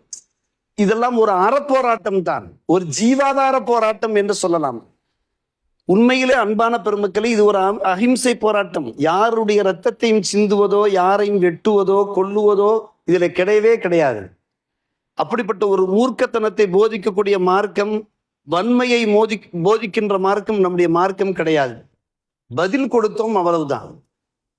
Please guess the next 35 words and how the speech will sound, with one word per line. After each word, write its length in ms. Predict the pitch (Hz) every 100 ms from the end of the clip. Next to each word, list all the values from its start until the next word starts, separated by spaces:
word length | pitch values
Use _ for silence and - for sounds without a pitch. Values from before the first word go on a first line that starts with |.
| _ _ 127
பதில் 320 | 170 202 254
கொடுத்ததற்கு 600 | 240 226 202 208 196 180
பின்னால் 560 | 165 185 185 208 226 -
இறைவனுடைய 600 | 165 196 220 208 190 170
உதவி 380 | 175 208 208 175
இறங்குகிறது. 600 | 170 165 143 135 110 104 - _ _ -
அதற்கு 380 | 156 214 208 185
பின்பு 280 | 240 247
அந்த 200 | 220 190 -
கைதிகளிடத்திலே 1040 | 190 220 226 208 190 170 185 190 208 175
எம் 140 | 170
பெருமானார் 480 | 170 190 208 202 180
ரசூலே 320 | 165 220 226
கரீம் 280 | 220 196 190
ஸல்லல்லாஹு 0 | 190
அலைஹி 200 | 185 170
வஸல்லம் 20 |
அவர்கள் 220 | 175 170
எப்படி 240 | 165 139 175
நடந்து 280 | 160 196 190
கொள்கிறார்கள், 420 | 170 165 165 202
இது 160 | 156
நீண்ட 420 | 147 160 233 240 196
நெடிய 380 | 160 180 247
வரலாறு, 400 | 185 165 170 175
அன்பான 360 | 160 139 147 156
பெருமக்களே. 560 | - 139 135 113 123 110 _ _ _ -
அந்த 200 | 147 147
பத்ர் 300 | 147 196 220 175
சஹாபாக்களுடைய 880 | 156 165 165 160 147 151 147 139
அந்த 60 | 131 139
மகிமையை 360 | 139 190 190 160
நாம் 220 | 139 120
தெரிந்து 300 | 143 147 147
கொள்கிறோம். 440 | 127 127 127 131